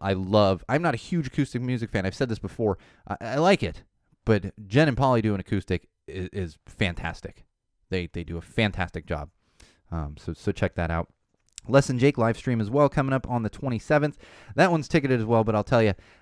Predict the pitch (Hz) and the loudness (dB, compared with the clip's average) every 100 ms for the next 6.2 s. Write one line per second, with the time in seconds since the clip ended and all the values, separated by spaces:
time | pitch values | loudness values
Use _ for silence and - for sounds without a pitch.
0 | - 101 107 117 139 - 120 113 - 113 | -4 -2 0 0 0 0 0 0 0 -2
1 | 101 90 87 98 107 113 110 104 95 - | -2 -2 -4 0 6 8 8 6 2 0
2 | 95 90 87 98 98 98 95 - - 107 | -2 -2 -2 -2 -2 -2 -2 -8 -6 -6
3 | 107 85 - 95 - 98 110 120 110 92 | -6 -8 -6 -6 -6 -6 -4 -2 -4 2
4 | 107 104 - 113 101 90 92 90 90 95 | 2 2 0 -6 -4 -4 -6 -6 -6 -8
5 | 90 - 92 85 87 82 90 92 85 87 | -8 -6 -6 -6 -8 -8 -4 -4 -4 -4
6 | 85 | -6